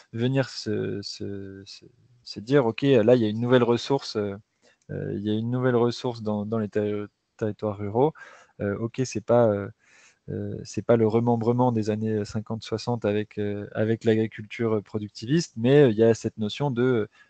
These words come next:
de voir un peu la ruralité comme une, une, une ressource, euh, une ressource facilement mobilisable.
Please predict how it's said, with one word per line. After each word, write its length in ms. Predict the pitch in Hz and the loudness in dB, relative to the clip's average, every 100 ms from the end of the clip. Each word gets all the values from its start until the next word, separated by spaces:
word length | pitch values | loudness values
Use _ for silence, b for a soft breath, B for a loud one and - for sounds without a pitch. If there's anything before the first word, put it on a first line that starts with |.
| _ | _
de 80 | 107 | -8
voir 240 | 104 117 113 | 2 2 2
un 100 | 101 | -4
peu 140 | 123 | -6
la 140 | 110 | -6
ruralité 500 | 101 101 104 104 - | -6 -4 -6 -6 -8
comme 200 | - 107 | -6 -6
une, 300 | 104 101 98 - | -6 -8 -12 -12
une, 340 | 110 110 107 87 | -6 -4 -4 -6
une 160 | 123 120 | -2 0
ressource, 560 | 117 110 135 - - | 2 0 -6 -8 -6
euh, 180 | 101 101 b b b _ | -6 -6 b b b _
une 140 | 117 | -2
ressource 340 | 113 117 135 - | 0 2 -2 0
facilement 420 | 127 - 127 127 | -2 0 0 0
mobilisable. 720 | 117 107 104 104 123 165 180 | 0 -4 -4 4 4 4 0